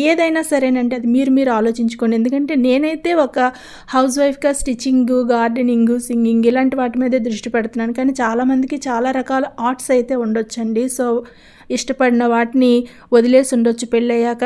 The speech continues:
వీటి మీద దృష్టి పెట్టుకొని మిమ్మల్ని మీరు ఫుల్ బు-, బిజీగా, మోటివేటెడ్‌గా ఉంచుకోవాలి తప్పించి, కానీ మీ పర్సనల్ ఇష్యూస్‌ని బయట వాళ్ళకి చెప్తూ,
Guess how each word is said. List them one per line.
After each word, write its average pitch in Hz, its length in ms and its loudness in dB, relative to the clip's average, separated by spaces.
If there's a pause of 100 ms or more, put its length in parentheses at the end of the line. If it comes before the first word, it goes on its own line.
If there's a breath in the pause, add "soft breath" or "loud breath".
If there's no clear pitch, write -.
(100)
వీటి 339 300 2
మీద 330 260 0
దృష్టి 254 320 -4
పెట్టుకొని 247 500 0
మిమ్మల్ని 240 420 4
మీరు 240 220 2
ఫుల్ 302 380 4
బు-, 247 280 0 (140)
బిజీగా, 254 580 2 (100)
మోటివేటెడ్‌గా 247 840 -2
ఉంచుకోవాలి 220 580 -2
తప్పించి, 220 580 -4
కానీ 208 400 -2 (560 soft breath)
మీ 240 120 2
పర్సనల్ 233 520 -4
ఇష్యూస్‌ని 226 560 -2
బయట 208 300 -2
వాళ్ళకి 208 320 -4
చెప్తూ, - 400 -6